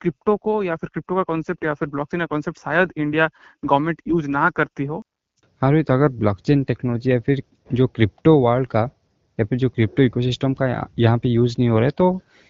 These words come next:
Speaker 2: ये जो इंडियन गवर्नमेंट डिजिटल करेंसी लॉन्च करे, then इसका कोई बेनिफिट नहीं है।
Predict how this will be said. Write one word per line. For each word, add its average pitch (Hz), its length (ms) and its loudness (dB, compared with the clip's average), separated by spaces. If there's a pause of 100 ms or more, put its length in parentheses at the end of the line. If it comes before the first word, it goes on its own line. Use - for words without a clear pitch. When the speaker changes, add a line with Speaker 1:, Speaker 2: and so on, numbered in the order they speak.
(280)
Speaker 2:
ये 139 60 4
जो 143 100 6
इंडियन 135 400 4
गवर्नमेंट 123 380 2
डिजिटल 117 340 0
करेंसी 120 340 0
लॉन्च 107 240 -2
करे, 113 240 0
then 156 180 -2 (160)
इसका 147 220 -6
कोई 160 160 0
बेनिफिट 117 460 0
नहीं 117 260 2
है। 98 220 -2